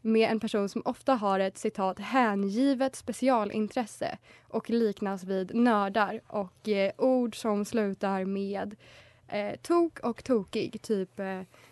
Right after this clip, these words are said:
jag vet inte, mattokig, då har du en bög. Ja. Eh, <laughs> och jag fortsatte lite grann. Och enligt Svenska ordboken så betyder bög lättlurad och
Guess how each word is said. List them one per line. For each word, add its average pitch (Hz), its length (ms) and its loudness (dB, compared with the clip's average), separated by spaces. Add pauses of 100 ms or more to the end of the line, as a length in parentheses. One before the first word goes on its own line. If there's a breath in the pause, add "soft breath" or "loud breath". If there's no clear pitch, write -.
(260 soft breath)
jag 233 100 -6
vet 214 140 0
inte, 196 260 -4
mattokig, - 1120 4
då 220 280 2
har 175 220 -4
du 190 100 -4
en 190 120 -2
bög. - 440 -6 (380)
Ja. 220 340 2 (760 soft breath)
Eh, 214 380 4 (180)
<laughs> 269 200 6
och 277 140 2
jag 320 160 8
fortsatte 320 420 2
lite 214 180 2
grann. 180 320 -4 (340 soft breath)
Och 226 320 4
enligt 247 280 4
Svenska 247 320 0
ordboken 277 680 2 (400 soft breath)
så 220 400 4 (100)
betyder 208 800 0 (140)
bög 202 600 0 (120)
lättlurad 277 1080 2 (260 soft breath)
och 220 400 6